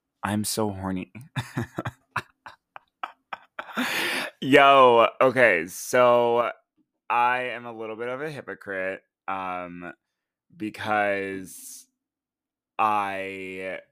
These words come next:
let's just call a spade a spade here, okay? And I'm gonna call myself out because, like, y'all know I'm vulnerable as fuck, and that is just my brand and who I am. And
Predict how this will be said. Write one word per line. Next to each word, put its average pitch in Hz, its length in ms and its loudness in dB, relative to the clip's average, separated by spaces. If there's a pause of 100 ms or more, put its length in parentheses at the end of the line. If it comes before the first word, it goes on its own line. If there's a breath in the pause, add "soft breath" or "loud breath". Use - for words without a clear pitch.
(960)
let's 135 280 0
just 220 160 -6
call 180 140 6
a 151 60 0
spade 110 240 -4
a 98 40 -10
spade 78 260 -12
here, - 260 -14 (260)
okay? 110 280 0
And 110 160 -6 (180)
I'm 120 200 -2
gonna 139 140 -6
call 131 180 -2
myself 110 380 -6
out 87 300 -4
because, 95 280 -10
like, 95 380 -4 (160)
y'all 107 400 -2
know 95 540 -8 (720 soft breath)
I'm 113 200 -2
vulnerable 110 480 -2
as 110 160 -6
fuck, 98 600 -4 (140)
and 95 1200 -4 (360)
that 92 460 -6
is 101 220 -6
just - 840 -8
my 92 380 -6
brand 90 420 -10
and 95 100 -14
who 95 200 -14
I 92 160 -8
am. 95 540 -10
And 82 460 -14